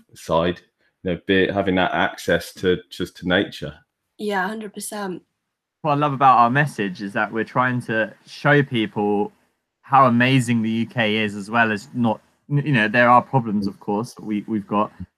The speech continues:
Speaker 3: through human intervention, but we also wanna show the beauty of the U K.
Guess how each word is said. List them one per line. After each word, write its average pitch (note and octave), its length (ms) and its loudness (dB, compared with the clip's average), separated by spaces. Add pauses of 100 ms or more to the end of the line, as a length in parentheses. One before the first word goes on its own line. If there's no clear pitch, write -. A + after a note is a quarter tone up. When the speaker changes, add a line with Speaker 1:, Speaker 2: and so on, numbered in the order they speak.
(100)
Speaker 3:
through A#2 100 2
human A#2 220 4
intervention, A2 600 2
but G2+ 100 -2
we A2 100 0
also A#2+ 200 -2
wanna A2+ 180 0 (360)
show B2+ 160 4
the A2+ 80 6
beauty C3 460 4
of G#2 200 0
the G#2 80 0
U G#2 180 0
K. G#2 420 0